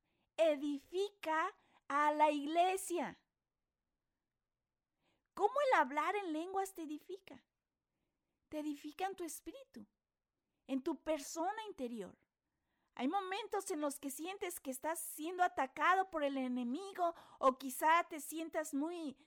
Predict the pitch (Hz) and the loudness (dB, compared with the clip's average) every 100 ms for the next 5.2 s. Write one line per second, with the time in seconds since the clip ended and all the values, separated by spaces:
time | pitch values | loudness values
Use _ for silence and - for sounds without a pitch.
0 | _ - 233 220 - 302 349 381 359 330 | _ -6 -6 -6 2 6 8 8 8 8
1 | 294 269 - 269 302 320 - 330 349 349 | 8 6 0 -6 -2 -4 -4 -6 -4 -6
2 | - 269 294 311 330 339 370 - 294 294 | -4 -4 -4 -4 -6 -4 -6 -6 -8 -6
3 | 339 359 339 285 320 359 294 262 226 - | -6 -4 -4 -4 -4 -8 -10 -6 -6 -6
4 | 285 330 381 - 247 - 214 262 262 392 | -8 -8 -8 -10 -12 -12 -10 -6 -4 -4
5 | 392 | -6